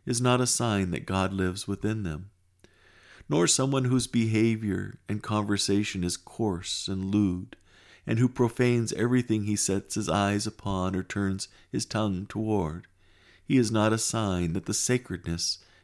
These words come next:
and the beauty of God is within him. Nor someone who destroys her neighbor's reputation on a daily basis. She will not inspire others to say, "Look how they love one another."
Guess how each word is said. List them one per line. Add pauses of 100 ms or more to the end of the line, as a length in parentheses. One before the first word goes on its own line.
and
the
beauty
of
God
is
within
him. (1500)
Nor
someone
who
destroys
her
neighbor's
reputation
on
a
daily
basis. (500)
She
will
not
inspire
others
to
say, (640)
"Look
how
they
love
one
another."